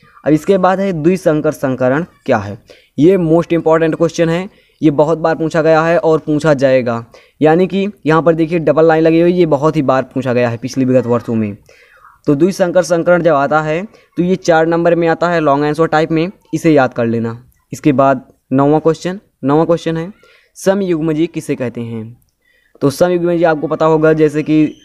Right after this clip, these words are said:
किसी लक्षण को प्रकट करने के लिए अगर दोनों एलियन समान होते हैं तो उसे समयुग्मजी कहते हैं।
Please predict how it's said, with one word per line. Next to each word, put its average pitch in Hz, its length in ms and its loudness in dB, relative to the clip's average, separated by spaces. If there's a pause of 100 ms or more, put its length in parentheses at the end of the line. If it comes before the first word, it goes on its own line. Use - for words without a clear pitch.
(260)
किसी 165 260 2
लक्षण 165 300 0
को 170 120 -4
प्रकट 160 280 -4
करने 156 280 0
के 147 140 -6
लिए 160 220 4
अगर 156 180 2
दोनों 151 340 2
एलियन 147 200 2
समान 135 320 -2
होते 151 240 0
हैं 151 220 -2
तो 147 100 -6
उसे 139 140 -6
समयुग्मजी 117 500 -2
कहते 117 260 -6
हैं। 104 220 -10